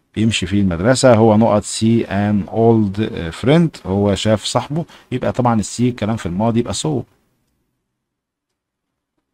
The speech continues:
بعد كده you must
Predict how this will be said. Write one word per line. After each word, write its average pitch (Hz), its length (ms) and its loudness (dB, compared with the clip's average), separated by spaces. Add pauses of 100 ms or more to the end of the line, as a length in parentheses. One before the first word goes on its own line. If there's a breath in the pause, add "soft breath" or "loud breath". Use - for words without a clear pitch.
(1800 soft breath)
بعد 156 140 2
كده 147 220 6
you 143 360 8
must 151 260 4